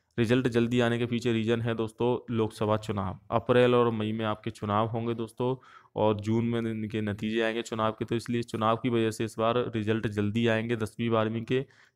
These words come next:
यूपी बोर्ड का रिजल्ट भी दोस्तों आपको अप्रैल के दस अप्रैल तक देखने को मिल जाएगा। तो जल्द ही नतीजे इस बार सभी बोर्ड जारी करने वाले हैं। दसवीं, बारहवीं में टोटल उन्नीस लाख विद्यार्थी हैं, जिसमें दस लाख विद्यार्थी दसवीं के और नौ लाख विद्यार्थी बारहवीं के हैं।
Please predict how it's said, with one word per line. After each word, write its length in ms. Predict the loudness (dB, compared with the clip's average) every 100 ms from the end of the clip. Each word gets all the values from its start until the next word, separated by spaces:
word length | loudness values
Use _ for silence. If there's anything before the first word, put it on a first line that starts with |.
| -2
यूपी 340 | 0 2 4
बोर्ड 200 | 4 4
का 80 | 2
रिजल्ट 360 | 0 0 0 -2
भी 100 | -2
दोस्तों 380 | -4 -4 -2 -2
आपको 360 | -2 -2 -2 -2 -6
अप्रैल 360 | -2 0 0
के 140 | 0 -6 -4
दस 240 | -4 -2
अप्रैल 340 | -4 -2 -4 -2
तक 140 | -4
देखने 280 | -2 -4 -2
को 80 | -2
मिल 140 | -2
जाएगा। 260 | 0 2 0
तो 220 | -2 -4 -6 _ _
जल्द 280 | 0 4 4
ही 120 | 4
नतीजे 380 | 0 0 -2 -2
इस 120 | -2
बार 100 | -2
सभी 280 | -2 -2 0
बोर्ड 180 | 0 0
जारी 240 | 2 0
करने 240 | 0 -2 0
वाले 240 | 0 0
हैं। 180 | -2 -4 -10 -20 -20 -4
दसवीं, 400 | 0 2 0 -2
बारहवीं 320 | 0 2 2 -2
में 100 | -2
टोटल 280 | -2 -2 -4
उन्नीस 320 | -4 -4 -2
लाख 160 | -2 -2
विद्यार्थी 520 | -4 -2 0 0 0
हैं, 80 | -4
जिसमें 220 | -4 -2
दस 200 | -2 0
लाख 180 | 0 -2
विद्यार्थी 460 | -4 -4 -4 -4
दसवीं 340 | -8 -6 -6 -4
के 140 | -2
और 140 | -2 -2
नौ 180 | 0
लाख 220 | 0 0 -4
विद्यार्थी 440 | -6 -6 -4 -4
बारहवीं 360 | -2 -4 -4 -14
के 160 | -14
हैं। 200 | -14 -14